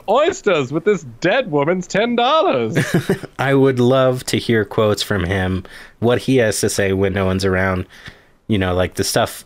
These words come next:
Speaker 2: that publications don't want to publish back then and today, you know?
Speaker 1: Yeah. There's definitely, definitely some really harsh, racially centered words that he said. He, he, I bet you that,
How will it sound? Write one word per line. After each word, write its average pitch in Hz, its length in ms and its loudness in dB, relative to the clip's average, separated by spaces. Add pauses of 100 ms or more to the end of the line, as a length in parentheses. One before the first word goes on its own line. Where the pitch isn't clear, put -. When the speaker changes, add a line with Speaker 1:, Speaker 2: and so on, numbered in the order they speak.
Speaker 2:
that 98 340 -4
publications 95 720 -4
don't 95 320 -2
want 90 160 -6
to 87 60 -6
publish 92 640 -6 (140)
back 101 240 -2
then 101 200 -2
and 87 220 -6
today, 82 320 -8 (160)
you 85 100 -10
know? 90 220 -10 (140)
Speaker 1:
Yeah. 90 320 -2 (720)
There's 147 260 0
definitely, 131 640 0
definitely 123 320 -2
some 107 300 -4
really 110 320 2
harsh, 104 580 -2 (140)
racially 107 760 0
centered 98 440 0
words 95 560 0
that 98 200 0
he 98 240 0
said. 95 380 0 (260)
He, 180 400 2
he, 151 160 0
I 143 140 0
bet 170 320 0
you 139 340 4 (240)
that, 135 280 0